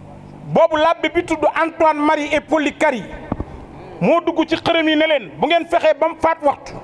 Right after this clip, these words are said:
lu ngeen ko jéemal mën naa sotti def leen lu naqari Yàlla te Yàlla bokk na ci faratay bis bi li ko gën a metti mooy doomu aadama bu faat waxtu.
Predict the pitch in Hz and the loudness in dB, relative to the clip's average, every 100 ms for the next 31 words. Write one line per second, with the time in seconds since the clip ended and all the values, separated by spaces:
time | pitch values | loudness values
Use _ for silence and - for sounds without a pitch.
0 | - - - - - - - - - 214 | -18 -20 -20 -20 -20 -20 -20 -20 -6 -2
1 | 320 359 330 330 233 302 320 302 302 453 | 2 0 0 -2 0 0 2 2 0 -6
2 | - - - - 202 320 294 262 - 262 | -10 -16 -16 0 0 2 0 0 -2 -2
3 | 196 240 320 330 311 285 285 - 269 254 | -2 0 0 2 2 2 2 0 2 2
4 | 220 202 277 320 311 277 349 - - - | 0 0 2 2 2 2 0 -2 -18 -18
5 | - 170 339 330 339 311 320 349 - - | -2 2 4 4 0 0 -2 -2 -8 -20
6 | - 320 349 349 330 302 311 294 285 320 | -2 2 2 2 0 0 -2 0 0 0
7 | 262 330 330 311 311 294 294 285 294 302 | 0 2 2 2 2 2 2 4 4 4
8 | 285 269 254 208 220 180 - | 4 2 0 0 0 0 -4